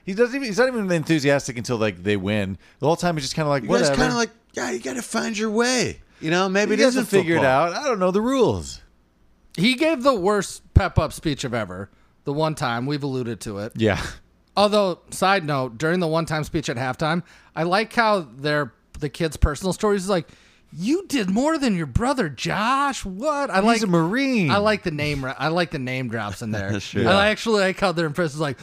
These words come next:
Speaker 3: "Whoa, you did more cow pies than Kevin."
Speaker 2: Moranis was also wearing some kinda dope ass Reeboks during the whole movie. Which
Speaker 3: Oh,
Speaker 2: was
Speaker 3: Reeboks
Speaker 2: awesome.
Speaker 3: left
Speaker 1: True.
Speaker 3: and right in this movie. It was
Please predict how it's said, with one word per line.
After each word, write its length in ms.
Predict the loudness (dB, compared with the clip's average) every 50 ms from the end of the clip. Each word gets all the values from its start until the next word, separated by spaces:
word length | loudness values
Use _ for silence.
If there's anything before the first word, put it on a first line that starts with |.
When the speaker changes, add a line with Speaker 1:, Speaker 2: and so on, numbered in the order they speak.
| -16 -18 -8
Speaker 3:
"Whoa, 500 | -2 2 4 4 6 6 6 4 4 4
you 180 | 2 2 0 0
did 180 | 0 0 0
more 180 | 2 2 2 0
cow 260 | 0 0 0 2 2
pies 240 | 2 0 0 0 -2
than 120 | -4 -6
Kevin." 580 | -8 -10 -10 -6 -4 -4 -4 -4 -4 -4 -2 0 2
Speaker 2:
Moranis 400 | 2 4 4 4 2 2 0 0
was 140 | 0 0
also 300 | 0 0 0 0 0 0
wearing 200 | 0 0 0 -2
some 200 | -4 -6 -10 -10
kinda 240 | -8 -6 -6 -6 -6
dope 340 | -6 -6 -4 -4 -4 -4 -4
ass 220 | -4 -4 -4 -6
Reeboks 600 | -8 -8 -8 -8 -8 -8 -10 -12 -12 -12 -12 -12
during 180 | -12 -12 -14 -14
the 80 | -12 -12
whole 120 | -12 -12
movie. 300 | -12 -14 -14 -12 -10 -6
Which 100 | -2 2
Speaker 3:
Oh, 100 | 2 2
Speaker 2:
was 100 | 2 2 2
Speaker 3:
Reeboks 320 | 2 2 2 2 2 0
Speaker 2:
awesome. 180 | -2 -2 -4 -4
Speaker 3:
left 140 | -4 -4 -4
Speaker 1:
True. 100 | -4 -2
Speaker 3:
and 80 | -2 0
right 60 | 0 -2
in 60 | -2 -4
this 220 | -6 -8 -8 -8
movie. 240 | -8 -8 -8 -6 -6
It 40 | -6
was 300 | -6 -8 -8 -10 -12